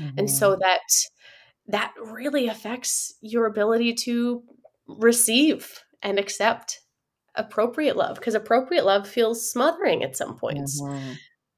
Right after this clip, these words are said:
Speaker 1: because it's
Speaker 2: Right.
Speaker 1: unconditional. "Wait, I didn't do anything to deserve this. I don't
Speaker 2: Yeah.
Speaker 1: understand."
Speaker 2: Yeah. And it's funny because when you really look at it and when you start to dive in there, you, you question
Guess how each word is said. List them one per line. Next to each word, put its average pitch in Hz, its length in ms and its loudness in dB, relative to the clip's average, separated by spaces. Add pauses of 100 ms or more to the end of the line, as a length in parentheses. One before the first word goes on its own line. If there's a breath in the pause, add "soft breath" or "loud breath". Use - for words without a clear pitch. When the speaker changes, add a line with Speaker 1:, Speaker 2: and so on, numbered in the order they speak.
(260)
Speaker 1:
because 202 320 -6
it's 202 140 -6
Speaker 2:
Right. 208 120 2
Speaker 1:
unconditional. 220 680 4
"Wait, 208 220 8
I 196 80 6
didn't 208 180 2
do 220 100 4
anything 214 320 2
to 208 100 -6
deserve 269 520 4
this. - 200 6
I 208 60 6
don't 214 180 6
Speaker 2:
Yeah. 202 40 4
Speaker 1:
understand." 202 680 2 (720 loud breath)
Speaker 2:
Yeah. 143 220 -2 (340 soft breath)
And 220 120 8
it's 247 160 2
funny 277 360 4
because 175 580 4 (100)
when 196 180 2
you 196 100 2
really 247 280 8
look 175 280 6
at 151 200 6
it 147 300 2 (320 soft breath)
and 170 100 0
when 180 100 4
you 175 60 0
start 220 260 4
to 202 120 0
dive 170 360 10
in 165 180 4
there, 147 220 6
you, 156 400 0
you 170 200 -2
question 196 720 2